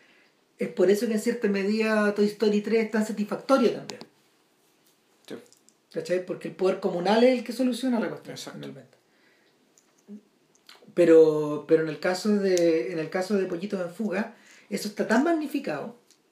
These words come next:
Speaker 1: finalmente.
Speaker 2: Es tan extremo, en realidad. Es
Speaker 1: Claro.
Speaker 2: tan extrema la simetría entre la gallina Ginger y todos los demás.
Speaker 1: Claro,
Speaker 2: Mm.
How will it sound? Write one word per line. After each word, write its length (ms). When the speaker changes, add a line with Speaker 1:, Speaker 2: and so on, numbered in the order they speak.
Speaker 1:
finalmente. 380
Speaker 2:
Es 40
tan 100
extremo, 500
en 80
realidad. 240
Es 80
Speaker 1:
Claro. 180
Speaker 2:
tan 100
extrema 300
la 60
simetría 640
entre 340
la 100
gallina 260
Ginger 380
y 60
todos 320
los 120
demás. 220
Speaker 1:
Claro, 440
Speaker 2:
Mm. 120